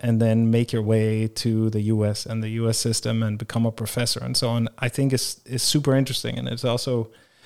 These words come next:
uh, interesting to me. So, so, so, um, and, and how many siblings were you?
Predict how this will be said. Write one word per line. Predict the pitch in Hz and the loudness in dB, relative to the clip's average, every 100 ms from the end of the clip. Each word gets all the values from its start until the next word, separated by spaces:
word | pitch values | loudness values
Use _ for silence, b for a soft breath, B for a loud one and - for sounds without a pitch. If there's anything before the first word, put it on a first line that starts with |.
| b _ | b _
uh, | 127 113 104 95 - | 4 4 4 -2 -2
interesting | 120 120 120 113 110 | -2 0 0 0 0
to | 117 | 2
me. | 120 120 117 - - | 4 4 2 -4 -10
So, | - 113 | -6 -4
so, | - 135 120 | 2 4 4
so, | 107 135 117 113 | 2 4 4 4
um, | 104 - _ - | 2 -4 _ -2
and, | 123 120 - | 0 0 2
and | 131 | 2
how | 120 156 | 4 4
many | 170 165 | 4 4
siblings | - 190 202 196 196 | 2 2 2 2 2
were | 202 | 2
you? | 220 233 | 2 0